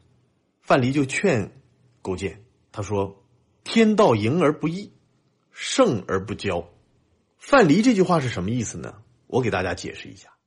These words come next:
因为范蠡知道，在勾践元年的时候，越国以小胜大，打了一场胜仗，所以这个时候啊，他的部队处于一种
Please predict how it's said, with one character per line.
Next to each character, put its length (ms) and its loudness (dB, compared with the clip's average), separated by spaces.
因 140 2
为 80 6
范 240 4
蠡 120 2
知 200 -2
道， 360 -4
在 180 4
勾 220 4
践 200 4
元 200 2
年 180 2
的 80 -4
时 140 -10
候， 300 -10
越 240 4
国 380 -2
以 260 -2
小 460 -4
胜 340 0
大， 260 -6
打 180 -4
了 60 -8
一 60 -6
场 160 -12
胜 200 -14
仗， 180 -18
所 180 4
以 60 6
这 180 4
个 60 2
时 120 -4
候 100 0
啊， 260 -2
他 120 2
的 80 4
部 180 -2
队 340 2
处 240 -8
于 40 -2
一 140 0
种 200 -6